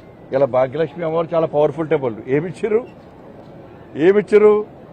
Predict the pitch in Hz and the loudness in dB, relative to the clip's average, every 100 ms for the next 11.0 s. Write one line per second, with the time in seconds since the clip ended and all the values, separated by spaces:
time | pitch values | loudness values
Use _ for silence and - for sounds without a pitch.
0 | - - - - - - - - 131 160 | -20 -20 -20 -20 -20 -20 -20 2 6 6
1 | 185 214 - 220 202 208 208 208 190 151 | 6 4 4 4 8 10 10 10 4 6
2 | 147 175 180 214 190 190 202 196 196 180 | 10 10 8 4 4 4 6 8 6 6
3 | 190 202 196 214 - - - - - - | 2 4 4 2 -8 -20 -20 -20 -20 -20
4 | - 160 185 180 190 180 160 151 185 185 | 0 4 4 2 2 4 6 4 4 0
5 | 117 107 151 226 285 - - - - - | -2 -4 -2 -2 -6 -20 -20 -20 -20 -20
6 | - - - - - - - - 175 240 | -20 -20 -20 -20 -20 -20 -6 -6 2 4
7 | 233 202 226 233 247 254 240 233 226 175 | 6 6 8 4 4 4 8 8 8 2
8 | 120 - - - - 139 202 196 220 208 | 2 -2 -18 -20 2 8 8 8 6 6
9 | 196 208 208 202 185 196 196 214 202 185 | 4 6 6 4 4 4 2 -2 -2 0
10 | 202 196 180 190 196 190 175 185 214 | 2 4 4 2 2 2 0 0 -2